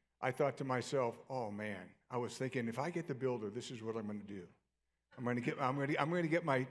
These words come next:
my, my tool belt. I'll come up here on stage with my, with my tool belt on, and I'll work on building something as, as I talk." And the more I listened to Nicole and what she had to say, I was thinking to myself, "Scott,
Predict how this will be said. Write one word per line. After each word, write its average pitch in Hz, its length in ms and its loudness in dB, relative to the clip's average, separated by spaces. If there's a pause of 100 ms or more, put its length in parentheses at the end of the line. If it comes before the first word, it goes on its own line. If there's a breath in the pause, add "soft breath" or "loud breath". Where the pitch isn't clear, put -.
(120)
my, 139 120 -2
my 131 160 -2
tool 160 320 2
belt. 147 320 4
I'll 131 200 0
come 143 220 -2
up 135 140 0
here 139 180 0
on 131 140 -2
stage 143 500 -2
with 131 220 -4
my, 123 180 0 (260 loud breath)
with 131 160 -2
my 127 120 6
tool 139 300 4
belt 135 300 4
on, 135 340 4
and 123 120 0
I'll 135 140 4
work 135 280 2
on 127 180 2
building 131 380 0
something 135 400 0
as, 123 280 2 (340 loud breath)
as 131 220 4
I 120 120 4
talk." 135 560 2 (560 soft breath)
And 117 460 2 (320)
the 123 80 -4
more 151 260 0
I 185 80 2
listened 156 380 -2
to 131 80 0
Nicole 127 800 0 (320)
and 110 140 -6
what 135 140 0
she 135 180 -2
had 127 180 2
to 123 80 -4
say, 127 580 2
I 131 60 -8
was 120 140 -8
thinking 131 200 -4
to 123 60 -2
myself, 117 460 -2 (1300)
"Scott, 156 380 -2